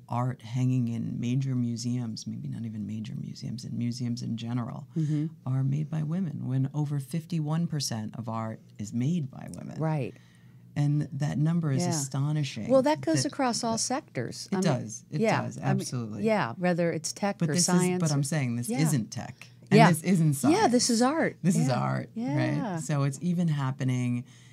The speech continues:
Speaker 1: in, um,
Speaker 2: The arts.
Speaker 1: the arts.
Speaker 2: Yeah. Or in the entertainment industry. I know it's been a tough ride for you. Uh, you know, being a woman in the entertainment industry is not easy. Uh, you, you had,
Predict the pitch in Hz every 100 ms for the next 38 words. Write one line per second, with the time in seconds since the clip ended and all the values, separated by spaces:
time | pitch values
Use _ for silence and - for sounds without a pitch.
0 | - - - 131 123 123 120 117 - 113
1 | 113 - - 131 - 156 185 190 - -
2 | 131 127 120 104 - - - - - 156
3 | 143 127 131 - - 254 285 269 269 269
4 | 262 277 285 226 156 139 - 123 127 175
5 | 196 185 - 196 - 180 208 208 180 180
6 | 202 - 190 175 180 214 196 165 156 -
7 | - - - 226 202 180 165 180 190 180
8 | 151 147 190 247 185 160 151 - 156 156
9 | 156 147 143 135 139 139 180 190 165 156
10 | 143 - 151 139 135 151 233 - - -
11 | - 143 143 135 135 131 - - - -
12 | 175 170 165 - 160 156 156